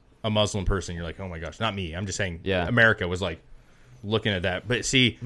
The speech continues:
Speaker 1: Trump <clears throat> supporters, they even did it in this video where they're like,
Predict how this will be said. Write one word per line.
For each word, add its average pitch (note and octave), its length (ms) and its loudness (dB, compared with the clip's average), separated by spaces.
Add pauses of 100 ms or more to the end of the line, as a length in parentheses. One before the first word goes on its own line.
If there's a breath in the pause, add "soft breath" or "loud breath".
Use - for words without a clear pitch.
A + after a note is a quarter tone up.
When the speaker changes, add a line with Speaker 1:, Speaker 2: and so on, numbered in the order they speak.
(200)
Speaker 1:
Trump C#3+ 360 6
<clears throat> - 80 2
supporters, F#2 440 0
they C#3 120 8
even D3+ 240 6
did B2 140 6
it D#3+ 80 6
in G#2 100 -2
this E2 140 -6
video G#2+ 280 4
where F2+ 120 2
they're G2+ 100 2
like, G2 220 4